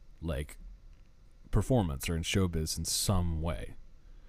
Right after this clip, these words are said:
But even now, like, as I say <laughs> that, like,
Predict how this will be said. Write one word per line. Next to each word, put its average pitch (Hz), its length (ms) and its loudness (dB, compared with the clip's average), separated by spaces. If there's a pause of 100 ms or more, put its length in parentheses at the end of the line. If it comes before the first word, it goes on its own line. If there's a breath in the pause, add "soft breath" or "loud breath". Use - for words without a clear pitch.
(560 soft breath)
But 92 120 0
even 139 480 4
now, 127 520 0
like, 101 260 0 (140)
as 101 380 -4
I 98 80 0
say 117 300 0
<laughs> - 60 0
that, 87 120 2
like, 95 160 -2